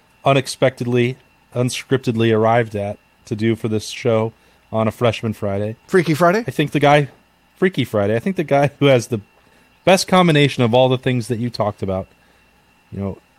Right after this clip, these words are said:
Speaker 1: is Jair Brown, right? I mean, the black stripe is already off. You know that you're, he's making an impact. He's at a position that has been, was, was gonna be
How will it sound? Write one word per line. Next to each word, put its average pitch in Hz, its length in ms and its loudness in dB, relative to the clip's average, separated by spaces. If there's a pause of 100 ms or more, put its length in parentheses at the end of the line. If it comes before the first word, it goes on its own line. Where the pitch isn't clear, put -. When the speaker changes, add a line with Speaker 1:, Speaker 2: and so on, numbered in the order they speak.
Speaker 1:
is 110 220 -2
Jair 117 320 2
Brown, 85 240 -10 (140)
right? 139 240 2 (300)
I 113 40 -14
mean, 113 160 -4
the 101 60 -4
black 131 260 0
stripe 123 320 0
is 113 80 -2
already 123 300 4
off. 107 320 -2 (760)
You 113 80 -2
know 131 140 4
that 139 100 0
you're, 127 220 2
he's 117 200 -4
making 127 280 0
an 120 60 0
impact. 107 440 -2 (100)
He's 110 160 -4
at 131 140 6
a 151 40 -2
position 123 440 -2
that 110 120 2
has 104 100 -2
been, 113 360 0 (340)
was, 117 180 -4 (180)
was 107 120 -4
gonna 190 200 4
be 151 340 4